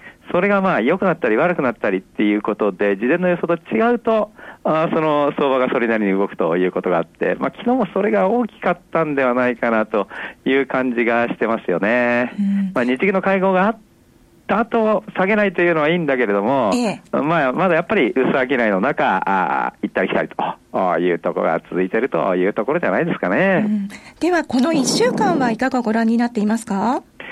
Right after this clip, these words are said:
Speaker 1: そうですね。まあ、一応は今までの流れが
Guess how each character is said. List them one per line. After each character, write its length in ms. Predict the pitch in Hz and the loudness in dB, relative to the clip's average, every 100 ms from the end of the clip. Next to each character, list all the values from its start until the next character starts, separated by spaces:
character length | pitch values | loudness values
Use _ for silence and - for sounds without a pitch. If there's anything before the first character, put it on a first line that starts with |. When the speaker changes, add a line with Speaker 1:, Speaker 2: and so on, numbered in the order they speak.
| - - | -16 -10
Speaker 1:
そ 140 | - 220 | -2 0
う 20 | 160 | 0
で 80 | - | 0
す 60 | |
ね。 440 | 127 160 139 85 95 - - - | 0 2 2 0 -2 -12 -18 -12
ま 260 | 147 175 160 | -2 0 2
あ、 60 | |
一 340 | 131 131 - 208 | 0 -2 -2 0
応 140 | 233 | 2
は 280 | 220 143 104 | 2 2 2
今 180 | 104 127 | 0 0
ま 80 | 180 | 0
で 100 | 202 | 0
の 80 | |
流 260 | 160 95 110 | 2 2 2
れ 60 | 147 | 0
が 140 | 135 | -2